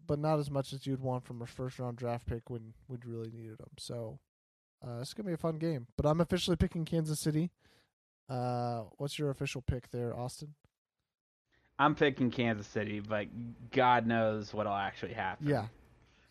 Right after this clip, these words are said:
Speaker 1: I think this is the closest game of, of the week and,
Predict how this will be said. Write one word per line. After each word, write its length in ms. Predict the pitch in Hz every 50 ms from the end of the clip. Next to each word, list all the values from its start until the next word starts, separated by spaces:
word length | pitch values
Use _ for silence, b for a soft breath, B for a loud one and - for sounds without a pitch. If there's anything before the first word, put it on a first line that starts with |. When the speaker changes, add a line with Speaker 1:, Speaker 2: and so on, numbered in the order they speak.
| - - _
Speaker 1:
I 140 | - 135 139
think 220 | 139 - 160 156 165
this 180 | 156 151 - 151
is 340 | 147 143 139 - - - _ -
the 80 | 147
closest 500 | - - 160 160 160 - - 156 143 -
game 360 | - 147 143 143 143 143 143 143
of, 280 | 139 139 135 131 135 - - - - _ _ _ _
of 240 | - 127 131 131 131 -
the 80 | 139
week 480 | 127 127 127 127 127 123 - - - - -
and, 680 | 120 120 120 120 120 117 120 117 117 113 113 113 120